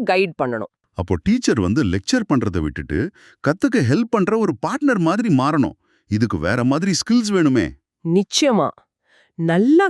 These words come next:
Speaker 1: கவனிக்கிற திறன் வேணும். ஸ்டூடெண்ட்ஸோட சிந்தனைய தூண்டுற மாதிரி கேள்வி கேட்க தெரியணும்.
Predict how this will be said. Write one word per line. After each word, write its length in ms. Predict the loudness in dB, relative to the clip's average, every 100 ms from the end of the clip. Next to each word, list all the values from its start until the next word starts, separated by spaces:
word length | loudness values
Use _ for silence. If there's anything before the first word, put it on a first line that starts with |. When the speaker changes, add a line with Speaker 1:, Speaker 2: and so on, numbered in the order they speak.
| 0
Speaker 1:
கவனிக்கிற 500 | 2 2 2 2 0 0
திறன் 300 | 0 2 2
வேணும். 300 | 2 -2 -6 _ _ _ _
ஸ்டூடெண்ட்ஸோட 800 | -6 4 4 6 4 2 2 2
சிந்தனைய 600 | 0 0 2 4 2 0 0 0
தூண்டுற 240 | 0 2
மாதிரி 340 | 0 0 0 -2
கேள்வி 380 | 2 2 2 0
கேட்க 380 | 0 0 -2 0
தெரியணும். 300 | 0 -2